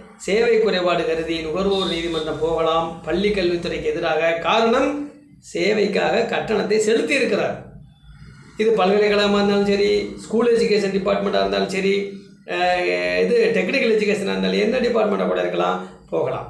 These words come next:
அடுத்து ரொம்ப முக்கியமா சாமானிய மக்களுக்கான ஒரு வார்த்தை, ஒரு முக்கியமான சட்டம் என்னன்னா, சாமானிய மக்கள் அதிகமா வருவாய்த்துறையில போய் என்ன செய்வாங்கன்னா, எண்ணூறு ரூபா ஒரு சர்வே நம்பருக்கு, ஒரு புல எண்ணுக்கு எண்ணூறு ரூபா கட்டி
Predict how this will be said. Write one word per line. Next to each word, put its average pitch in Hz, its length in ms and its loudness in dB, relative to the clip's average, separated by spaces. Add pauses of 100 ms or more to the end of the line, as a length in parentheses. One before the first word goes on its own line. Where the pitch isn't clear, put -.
(400)
அடுத்து 190 300 -4
ரொம்ப 208 200 0
முக்கியமா 185 540 2 (460)
சாமானிய 214 580 2
மக்களுக்கான 185 600 0
ஒரு 165 120 0
வார்த்தை, 143 460 -2 (440)
ஒரு 170 180 0
முக்கியமான 180 480 -2
சட்டம் 151 340 -6
என்னன்னா, 147 300 -4 (380)
சாமானிய 247 520 2
மக்கள் 208 360 2
அதிகமா 190 380 2 (440)
வருவாய்த்துறையில 208 840 2
போய் 175 220 0
என்ன 180 100 -4
செய்வாங்கன்னா, 160 540 -4 (600)
எண்ணூறு 214 420 2
ரூபா 233 160 4
ஒரு 196 120 2
சர்வே 196 320 0
நம்பருக்கு, 180 420 -2
ஒரு 175 100 0
புல 196 260 -2
எண்ணுக்கு 95 360 0
எண்ணூறு 180 320 0
ரூபா - 120 0
கட்டி 156 400 -6